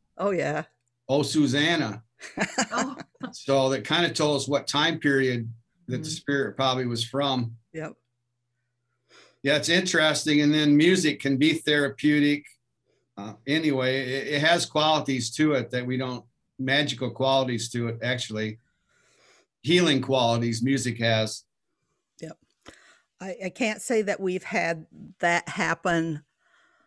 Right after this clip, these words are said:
Speaker 1: not to that extent since. That just even happened to be one of those really great sessions where everything was aligned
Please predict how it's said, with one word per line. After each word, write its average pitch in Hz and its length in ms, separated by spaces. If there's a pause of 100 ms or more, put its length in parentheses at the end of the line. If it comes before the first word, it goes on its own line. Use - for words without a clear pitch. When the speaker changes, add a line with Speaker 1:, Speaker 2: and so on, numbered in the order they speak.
(1300)
Speaker 1:
not 202 340
to 214 100
that 170 220
extent - 520
since. - 760 (340)
That 147 240
just 175 260
even 165 480
happened 160 320
to 151 60
be 156 120
one 151 200
of 143 80
those 143 200
really 160 440
great 147 360
sessions 147 480
where 143 220
everything 151 420
was 151 160
aligned 139 640